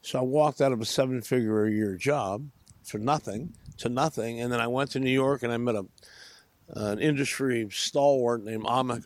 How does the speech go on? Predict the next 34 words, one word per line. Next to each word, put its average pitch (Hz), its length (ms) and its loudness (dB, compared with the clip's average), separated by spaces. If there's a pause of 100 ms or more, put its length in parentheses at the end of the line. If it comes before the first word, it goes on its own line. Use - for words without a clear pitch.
Ertegun 123 640 -2 (720)
at 107 300 -2
Atlantic 117 480 0
Records. 113 680 -2
And 117 140 -4
I 107 80 -4
s-, 107 180 -4
and 123 160 -4
I 151 80 0
had 185 220 0
somewhat 185 320 2
of 131 60 2
a 131 40 2
name. 123 460 0 (500)
And 131 140 -2
I 127 120 0
said, 123 360 0
"You 135 100 0
know, 120 80 -2
I 123 40 0
wanna 135 260 0
do 135 100 2
a 131 40 0
music 151 340 0
video." 107 400 0
He 110 100 -2
said, 131 160 -2
"Okay, 151 280 0
I 135 60 0
got 131 200 0
three 151 240 0
bands. 131 420 -2
Pick 127 260 -2
one." 95 300 -12